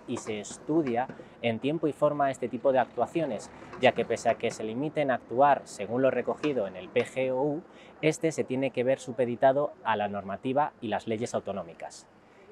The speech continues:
También queremos preguntar qué ha sido de las tinajas extraídas de la bodega,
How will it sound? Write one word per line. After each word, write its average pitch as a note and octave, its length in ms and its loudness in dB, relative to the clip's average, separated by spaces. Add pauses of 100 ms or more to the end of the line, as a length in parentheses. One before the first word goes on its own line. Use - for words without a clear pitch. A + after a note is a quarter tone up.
(240)
También B2+ 480 2
queremos A2+ 380 0
preguntar C3+ 580 4 (180)
qué D3+ 100 4
ha D#3 80 6
sido D#3 300 0
de D3 100 4
las A#2 140 2
tinajas A2+ 360 0
extraídas A#2 500 -2
de B2 60 0
la G2 100 0
bodega, C#3 400 4